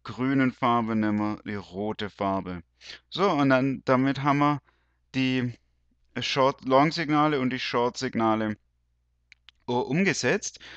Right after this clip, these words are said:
Ähm, was wir jetzt noch in den nächsten Schritten auf jeden Fall noch machen, ähm, sind, ähm, wir wollen ja die bestehende Long Order wollen wir ja schließen,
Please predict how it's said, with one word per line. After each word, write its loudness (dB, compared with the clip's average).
Ähm, 2
was 2
wir 2
jetzt -2
noch 2
in 2
den 4
nächsten 0
Schritten -2
auf -2
jeden -4
Fall 2
noch -2
machen, -2
ähm, 0
sind, 0
ähm, 0
wir -6
wollen 4
ja 2
die -6
bestehende 0
Long 0
Order 0
wollen -2
wir 0
ja -2
schließen, -4